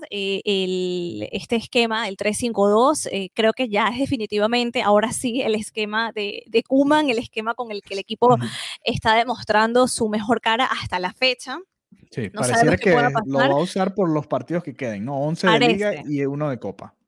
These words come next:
Speaker 2: la
Speaker 1: Parece
Speaker 2: final.
Speaker 1: que sí, y también, eh, cómo ha permitido que, que diferentes jugadores se, se puedan lucir o funcionar, y por ejemplo, lo comentábamos antes de comenzar a grabar,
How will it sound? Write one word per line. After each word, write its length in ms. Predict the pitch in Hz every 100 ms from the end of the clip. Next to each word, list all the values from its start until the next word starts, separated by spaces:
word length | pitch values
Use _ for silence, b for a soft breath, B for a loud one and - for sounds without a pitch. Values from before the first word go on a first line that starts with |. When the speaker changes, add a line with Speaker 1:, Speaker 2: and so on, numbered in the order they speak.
| -
Speaker 2:
la 80 | 104
Speaker 1:
Parece 320 | - 240 247
Speaker 2:
final. 20 |
Speaker 1:
que 120 | 311
sí, 300 | 311 311 359 -
y 120 | 311
también, 540 | 294 269 262 262 311 -
eh, 240 | 240 208 -
cómo 240 | 247 277
ha 40 |
permitido 580 | 302 294 262 220 247 269
que, 180 | 285 226
que 120 | 220
diferentes 720 | 220 - 214 220 220 254 277 -
jugadores 560 | 254 202 196 202 269
se, 160 | - -
se 140 | - -
puedan 320 | 220 247 262
lucir 380 | 226 - 262 269
o 40 |
funcionar, 600 | - 233 226 214 269 277
y 60 | 277
por 120 | 214
ejemplo, 260 | 220 226 262
lo 120 | 262
comentábamos 580 | 220 208 202 226 277 226
antes 160 | 208
de 80 | 233
comenzar 320 | 202 196 202
a 60 | 202
grabar, 440 | 240 190 202 269